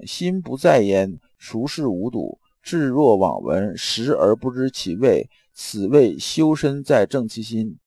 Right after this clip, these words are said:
这段意思啊，讲的就是什么呢？是说啊，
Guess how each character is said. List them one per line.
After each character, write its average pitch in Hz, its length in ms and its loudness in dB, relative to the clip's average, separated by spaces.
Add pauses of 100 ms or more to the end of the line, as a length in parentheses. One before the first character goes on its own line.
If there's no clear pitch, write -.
(840)
这 214 120 8
段 208 220 8
意 226 120 4
思 135 120 4
啊， 95 80 8
讲 85 240 0
的 113 320 4
就 107 120 2
是 110 60 2
什 113 140 -4
么 82 60 -8
呢？ 92 180 4 (340)
是 196 160 -6
说 202 160 6
啊， 113 220 6